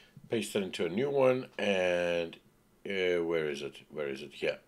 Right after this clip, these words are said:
Nikolai Minerva Head, and you can drag it, and you can just drop it on, oh, you can't see it on there. Uh,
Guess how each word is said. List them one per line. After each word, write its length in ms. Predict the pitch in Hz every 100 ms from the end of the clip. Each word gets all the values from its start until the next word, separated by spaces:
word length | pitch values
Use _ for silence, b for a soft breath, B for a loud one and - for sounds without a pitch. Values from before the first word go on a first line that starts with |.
| -
Nikolai 460 | 95 104 101 107
Minerva 420 | 92 73 82 82 71
Head, 340 | 104 131 -
and 140 | 80 78
you 80 | 73
can 200 | 71 69
drag 380 | 76 78 78
it, 180 | 80 - -
and 220 | 76 71 71
you 100 | 69
can 180 | 69
just 200 | 67 -
drop 300 | - 95 -
it 120 | - - -
on, 340 | 73 73 - - _ _ - _ -
oh, 60 | 73
you 120 | 71
can't 260 | - 71 -
see 160 | -
it 100 | 71
on 80 | 67
there. 140 | - - - _ - 73
Uh, 460 | 71 69 69 69